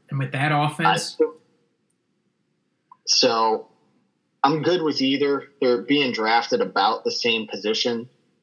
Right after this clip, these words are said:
Speaker 2: I'm likely not to pick either of them unless they fall, and I just don't like any of the running backs or wide receivers or tight ends at that point, obviously.
Speaker 1: Yeah.
Speaker 2: So, I don't know. I,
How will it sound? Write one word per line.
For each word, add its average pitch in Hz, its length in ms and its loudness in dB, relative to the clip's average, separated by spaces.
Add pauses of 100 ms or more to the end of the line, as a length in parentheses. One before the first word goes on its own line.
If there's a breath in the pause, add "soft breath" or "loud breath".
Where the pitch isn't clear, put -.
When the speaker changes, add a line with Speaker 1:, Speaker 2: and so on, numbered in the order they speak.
(120)
Speaker 2:
I'm 104 220 0
likely 117 580 0
not 107 280 0
to 113 80 -2
pick 113 240 0
either 113 260 2
of 120 120 2
them 120 200 0
unless 104 300 -6
they 101 180 -2
fall, 104 760 0
and 101 260 -4
I 98 160 -2
just 95 200 -6
don't 101 180 0
like 104 200 -2
any 107 160 0
of 104 60 -2
the 101 60 0
running 101 280 -2
backs 101 280 -2
or 101 60 -2
wide 104 200 -2
receivers 113 560 -2
or 87 60 -8
tight 101 240 -2
ends 110 220 -2
at 87 60 -14
that 90 200 -6
point, 92 240 -8
obviously. 101 680 -4
Speaker 1:
Yeah. 143 220 -2 (480 loud breath)
Speaker 2:
So, 120 580 2 (640 loud breath)
I 156 140 6
don't 160 120 2
know. 156 300 2
I, 139 160 4